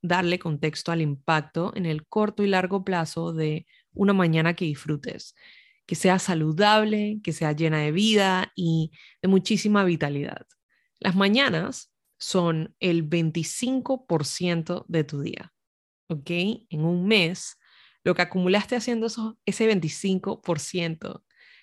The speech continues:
día a día tiene mayor impacto, al igual que si lo cuantificamos a nivel de el plazo de un año. Entonces,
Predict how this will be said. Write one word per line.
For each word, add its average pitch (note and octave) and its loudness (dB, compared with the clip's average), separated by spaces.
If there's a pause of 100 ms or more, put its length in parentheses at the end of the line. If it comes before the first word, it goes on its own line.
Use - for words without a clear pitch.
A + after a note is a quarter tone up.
(140)
día G3 0
a F#3+ 0
día G3 0
tiene E3+ 0
mayor E3 0
impacto, - -6
al F#3 2
igual F3 4
que F#3+ -2
si F#3+ -2
lo F3 -2
cuantificamos F3 -2
a F#3+ -4
nivel D#3+ 0 (120)
de E3 2 (320)
el E3+ -2
plazo E3 0
de D#3 0
un C#3+ -2
año. - -6 (800)
Entonces, E3 -4